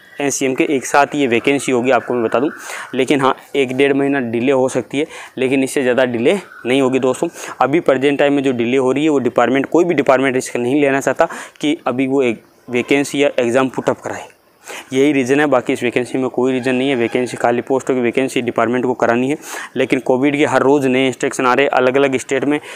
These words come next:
हर रोज़ बंदी से लग रही है, इसी कारण ये vacancy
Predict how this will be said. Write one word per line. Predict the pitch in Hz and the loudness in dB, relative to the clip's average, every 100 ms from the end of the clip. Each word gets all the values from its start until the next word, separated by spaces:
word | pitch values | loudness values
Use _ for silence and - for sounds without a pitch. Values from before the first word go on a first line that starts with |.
| - - | -10 0
हर | 131 | 2
रोज़ | 127 143 | 4 2
बंदी | 123 127 135 | 2 0 0
से | 143 | 0
लग | 123 117 | 0 0
रही | 135 | -2
है, | - | -2
इसी | - - 185 | -6 -2 2
कारण | 151 139 | 2 4
ये | 139 | 2
vacancy | 113 113 131 120 220 | 0 0 -2 -2 -6